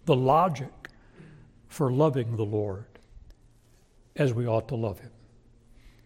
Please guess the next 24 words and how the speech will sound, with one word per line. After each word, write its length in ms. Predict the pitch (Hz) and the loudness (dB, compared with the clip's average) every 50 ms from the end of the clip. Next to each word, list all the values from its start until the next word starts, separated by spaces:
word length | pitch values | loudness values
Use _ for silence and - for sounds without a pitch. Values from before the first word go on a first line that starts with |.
| _ - - - - - - _ - - _ _ _ _ _ _ - _ _ _ _ _ _ _ _ _ _ _ _ | _ -20 -20 -20 -20 -20 -20 _ -20 -20 _ _ _ _ _ _ -20 _ _ _ _ _ _ _ _ _ _ _ _
But 100 | - 151 | -4 0
this 160 | 175 233 202 214 | 2 2 2 2
is 80 | 185 | 2
not 180 | 165 175 180 135 | 2 2 0 0
just 220 | 147 151 - - 440 - - | -2 -4 -4 -4 -8 -6 -2
esoteric 640 | 165 160 - 151 139 - - 160 147 127 120 - - | -2 -2 0 -2 -2 -2 -2 -4 -2 -2 -4 -6 -8
stuff. 580 | - - 156 - 87 - - - - - - _ _ - _ _ _ _ _ _ _ _ _ _ _ _ _ _ _ _ _ _ _ _ _ _ _ _ _ _ _ - | -8 -8 -8 -8 -8 -12 -20 -20 -20 -20 -20 _ _ -20 _ _ _ _ _ _ _ _ _ _ _ _ _ _ _ _ _ _ _ _ _ _ _ _ _ _ _ -2
Loving 360 | - 120 143 156 170 180 165 | 4 6 6 6 6 2 0
God 240 | 143 139 135 139 151 | 2 2 2 2 2
looks 280 | 147 147 165 160 - - | 2 0 -2 -2 -4 -6
like 200 | 120 104 - - | -6 -8 -8 -8
something. 380 | - 120 107 95 - - 127 - _ _ _ _ _ _ _ _ _ _ _ _ _ _ _ _ _ _ _ _ _ _ _ _ _ _ _ _ _ _ _ _ _ _ _ _ _ _ _ _ _ _ _ _ - | -10 -12 -12 -12 -14 -18 -20 -20 _ _ _ _ _ _ _ _ _ _ _ _ _ _ _ _ _ _ _ _ _ _ _ _ _ _ _ _ _ _ _ _ _ _ _ _ _ _ _ _ _ _ _ _ -8
It's 160 | 165 - - | -6 -4 -2
gonna 160 | 175 147 131 | -2 0 0
look 320 | 135 139 156 156 147 - | 0 0 -2 -2 -4 -6
like 200 | 170 127 113 - | -6 -6 -6 -6
something. 440 | - - - 101 104 - - - - _ _ - - _ _ _ _ _ _ _ _ _ _ _ _ - _ _ _ _ _ _ _ - - | -8 -10 -10 -12 -12 -14 -18 -20 -20 _ _ -20 -20 _ _ _ _ _ _ _ _ _ _ _ _ -20 _ _ _ _ _ _ _ -12 -8
And 500 | 143 117 113 113 110 110 110 104 104 110 - - - - - - 175 | -6 -4 -4 -4 -4 -6 -8 -10 -12 -14 -18 -20 -20 -20 -20 -16 -14
I 80 | 151 101 | -14 -10
think 240 | - - 135 117 127 | -6 -6 -6 -4 -4
on 100 | 117 113 | -6 -4
the 100 | 113 107 | -6 -6
sheet 280 | - - 139 123 - | -6 -6 -6 -6 -6
there, 340 | - 131 117 110 107 120 127 | -6 -8 -6 -6 -8 -8 -12